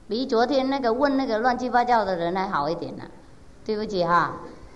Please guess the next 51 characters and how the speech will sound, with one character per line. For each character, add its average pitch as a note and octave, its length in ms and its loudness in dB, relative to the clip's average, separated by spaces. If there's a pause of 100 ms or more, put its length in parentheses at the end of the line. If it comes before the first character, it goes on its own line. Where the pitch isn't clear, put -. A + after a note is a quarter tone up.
(140)
师 E4 160 -2
父 D4 140 2
讲 C4+ 260 4
那 D4+ 80 2
么 C4+ 100 6
多， C#4+ 300 4
还 B3 260 2
问 D4+ 300 2
婆 F#3+ 180 2
罗 A3+ 160 2
门 G#3 300 -2
干 G#3 160 2
什 E3 160 -6
么？ C#3+ 380 -6 (440)
我 A#3 140 -2
根 C#4 220 2
本 G#3 200 2
也 F3+ 140 0
不 A3+ 140 -2
管 D#3+ 300 2
婆 D#3+ 140 2
罗 G3 120 0
门。 D#3 280 -6 (560)
啊， B3 220 4
现 E4+ 260 2
在 D#4 300 4 (960)
因 E4 120 4
为 E4 100 8
一 D4 120 4
个 D4+ 160 6
得 A#3+ 280 4
道 D#4+ 200 6
的 A#3+ 140 0
人 G#3+ 240 -2
以 A3 100 0
后， B3+ 220 4
他 D#4 220 -2
不 C4+ 180 -2
会 E4+ 160 2
管 G#3+ 320 2
这 C#4 80 0
个 A#3+ 140 2
外 C#4+ 180 6
表 F3 220 0
了， D#3+ 240 0
懂 A#3+ 120 2
不 C4+ 80 2
懂 A#3+ 160 4
意 B3+ 80 -2
思 B3+ 140 -2
啊？ F#3+ 220 4